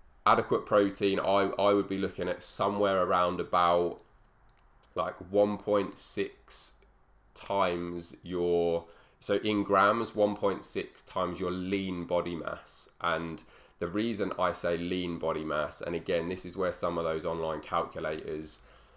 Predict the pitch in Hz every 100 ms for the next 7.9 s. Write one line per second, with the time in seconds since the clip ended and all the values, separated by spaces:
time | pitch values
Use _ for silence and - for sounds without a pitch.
0 | - - - - - - 131 127 127 117
1 | 101 92 82 101 101 107 95 120 131 143
2 | - 101 92 98 95 - 101 98 98 95
3 | 95 92 92 95 95 98 95 - 90 -
4 | 95 90 90 87 92 87 87 87 95 104
5 | 107 113 123 - - _ _ _ _ _
6 | - 104 110 110 107 113 110 101 95 92
7 | - 87 - - 85 80 82 85